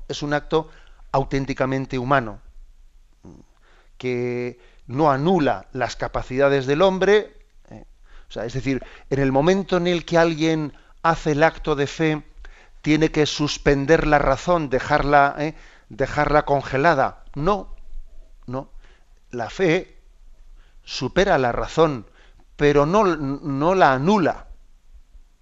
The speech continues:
O sea, uno puede seguir pensando al mismo tiempo que cree. Esto tiene su, es decir, es irracional pensar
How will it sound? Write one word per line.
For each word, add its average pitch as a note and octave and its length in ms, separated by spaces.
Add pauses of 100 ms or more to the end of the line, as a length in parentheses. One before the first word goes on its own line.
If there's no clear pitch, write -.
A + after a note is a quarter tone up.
(400)
O - 40
sea, A#2 160
uno D3 280
puede E3 280
seguir C3+ 580
pensando D#3 800 (1040)
al A#2 140
mismo F#3 320
tiempo C#3 320
que B2 160
cree. F3 360 (1500)
Esto - 180
tiene D3 220
su, B2 280 (540)
es G#2 80
decir, A#2 340
es F3 200
irracional D#3+ 760
pensar C#3+ 600